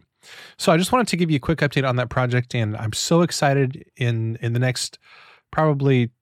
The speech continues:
three or four months to be able to tell you what this book is and to be able to promote it on social media, because I guarantee you one hundred percent that you have heard of the subject of this book. Uh, the, <laughs> the subject is an extremely well-known,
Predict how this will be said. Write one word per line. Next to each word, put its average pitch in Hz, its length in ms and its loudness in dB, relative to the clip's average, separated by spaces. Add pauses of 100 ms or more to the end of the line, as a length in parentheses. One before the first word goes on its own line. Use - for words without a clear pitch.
(180)
three 156 240 2
or 156 60 4
four 156 180 0
months 139 300 0
to - 120 -8
be 127 100 2
able 113 160 2
to - 120 -4
tell - 320 0
you 160 180 2
what 123 120 0
this 120 160 -4
book 113 240 -4
is 110 180 0
and 117 60 -2
to 113 40 -2
be 113 100 0
able 110 160 0
to 110 260 -6
promote 113 320 0
it 110 100 -2 (480)
on 113 140 0
social 123 260 0
media, 104 240 0
because 107 320 -2
I 113 140 -4
guarantee 165 640 0
you 104 360 -2 (360)
one 143 160 2
hundred 180 180 0
percent 117 420 -2 (120)
that 120 180 -2
you 131 140 0
have 127 260 2
heard 135 320 0
of 120 240 -4
the 117 160 0
subject 127 400 -2
of 113 80 0
this 110 180 -2
book. 104 380 -6 (920)
Uh, 127 160 0
the, 117 240 -2
<laughs> 147 500 -2
the - 80 0
subject 160 340 0
is 135 140 2
an 127 60 0
extremely 175 840 2
well-known, 135 640 2